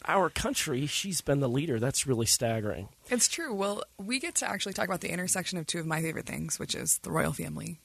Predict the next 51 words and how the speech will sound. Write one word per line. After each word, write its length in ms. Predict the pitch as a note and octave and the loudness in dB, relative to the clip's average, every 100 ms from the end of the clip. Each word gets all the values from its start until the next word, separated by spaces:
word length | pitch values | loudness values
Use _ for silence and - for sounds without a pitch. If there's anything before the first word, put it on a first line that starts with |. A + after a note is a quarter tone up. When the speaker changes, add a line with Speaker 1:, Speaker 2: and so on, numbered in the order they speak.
| - | -8
Speaker 2:
and 140 | E3+ | -4
Speaker 1:
Mm-hmm. 140 | A2 F3+ | -2 0
Speaker 2:
Congress, 480 | E3 C#3 D#3+ - - | -2 0 0 0 0
which 260 | - - | -4 -2
Speaker 1:
Mm-hmm. 120 | - | -2
Speaker 2:
don't 140 | F#3 F#3 | 0 -2
seem 160 | G3+ | -2
like 160 | F#3 E3 | -4 -4
they 80 | E3+ | -6
would 100 | D#3+ | -4
go 120 | D#3+ | -4
together, 340 | D#3+ D3+ D#3 | -4 -4 -4
but 140 | D#3 - | -6 -6
they 100 | C#4 | -6
do. 400 | G#3 - G3 B3 - - - - | -2 -2 -2 -4 -10 -18 -12 0
And 100 | G#3+ | 6
luckily, 260 | A3 B3 | 8 6
we 120 | G#3+ G3+ | 2 0
have 100 | F#3+ | 0
Nancy 320 | F#3+ F3+ F#3+ | 2 2 2
Vu 240 | F3 F#3 | -2 -2
here 300 | F3+ F3 E3+ | -2 2 4
with 180 | D#3+ D#3+ | 4 2
us. 220 | F#3+ F3+ | 2 4
She's 100 | F3+ | 2
a 40 | F3+ | -2
congressional 420 | F3+ E3+ - F#3 | -2 0 0 -2
reporter 240 | F3+ E3+ | -2 -2
for 120 | F3 | -4
Politico's 520 | D#3+ F#3 G3 - F3+ - | -8 -4 -4 -4 -2 -2
Congress 360 | G3 E3 E3 A#3+ | -2 0 2 4
Minutes, 340 | C4+ G3+ - | 4 6 6
and 160 | G3 - - - - | 4 0 -8 -14 -6
she's 160 | C4 | -2
going 180 | D4 C4+ | 0 0
to 40 | |
talk 120 | A#3 G#3 | 0 0
to 140 | G#3+ | 2
us 140 | F#3+ F#3 | 2 4
a 20 | |
little 140 | G3 | 2
bit 60 | F#3+ | 4
about 200 | F3 F3 | 4 2
Queen 160 | G3+ | -4
Elizabeth's 360 | F#3+ F3 F3 D#3 | -4 -2 2 4
special 340 | - D#3+ F3+ | 4 2 -2
relationship 520 | E3+ D#3+ - D#3+ - - | -2 -6 -4 0 0 -2
with 100 | E3 | -6
Congress. 500 | - C4 F#3 D3+ - | -4 -2 0 0 0
Welcome, 260 | A#3+ B3+ F3 | 0 0 -2
Nancy. 420 | E3 - A3+ | -2 -2 -4